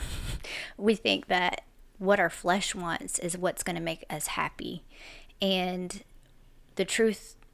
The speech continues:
is, and you can read that in the Bible, um, is when you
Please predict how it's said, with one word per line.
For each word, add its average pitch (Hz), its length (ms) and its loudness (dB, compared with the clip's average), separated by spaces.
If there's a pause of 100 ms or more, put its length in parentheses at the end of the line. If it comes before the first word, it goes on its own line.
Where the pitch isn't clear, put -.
is, 185 480 4
and 170 220 0
you 180 80 -2
can 175 180 -4
read 180 200 -2
that 185 200 0
in 175 80 -4
the 170 60 -4
Bible, 185 480 2 (320)
um, 180 460 -2 (160)
is 180 200 0
when 185 360 -2
you 190 300 0